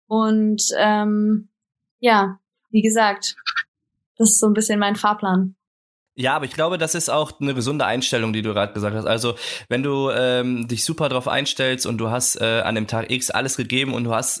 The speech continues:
Speaker 2: dich so gut vorbereitet, hast dir nichts vorzuwerfen,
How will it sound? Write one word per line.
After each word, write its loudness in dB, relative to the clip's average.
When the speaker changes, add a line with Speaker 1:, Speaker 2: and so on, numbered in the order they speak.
Speaker 2:
dich -2
so 0
gut -2
vorbereitet, -2
hast -2
dir -2
nichts -2
vorzuwerfen, -2